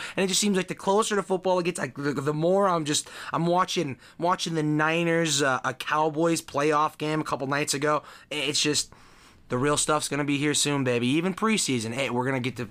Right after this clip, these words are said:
figure out the teams, see who goes where, the moving pieces, the pieces that, the puzzle that these teams think they need for a Super Bowl push. This is when we build it. This is when it comes. Rookies are important. Veterans are gonna be here.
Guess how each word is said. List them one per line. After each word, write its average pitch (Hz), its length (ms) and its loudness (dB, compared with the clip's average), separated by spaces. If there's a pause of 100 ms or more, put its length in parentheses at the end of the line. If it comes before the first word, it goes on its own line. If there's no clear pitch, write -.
(140)
figure 160 360 -2
out 165 180 0
the 131 80 -10
teams, 185 480 0 (220)
see - 180 -2
who 170 180 2
goes 160 280 0
where, 165 220 2
the 151 80 -2
moving 165 280 0
pieces, 165 460 -2
the 127 80 -2
pieces 160 400 -2
that, 143 240 -4
the 135 80 -6
puzzle 160 320 0
that 139 240 -4
these 156 220 -2
teams 160 280 -2
think 160 160 -2
they 151 140 0
need 160 200 0
for 143 140 -2
a 127 40 -2
Super 143 260 -4
Bowl 160 180 2
push. 160 340 -2 (280)
This 170 160 0
is 170 80 -2
when 185 120 2
we 170 60 0
build 160 280 0
it. - 20 -12
This 156 180 -2
is 147 80 -2
when 156 140 0
it 147 80 -4
comes. 147 260 -2
Rookies 156 340 -2
are 185 120 4
important. 175 500 -2 (320)
Veterans 170 380 2
are 185 40 4
gonna 185 160 2
be 202 200 0
here. 156 340 0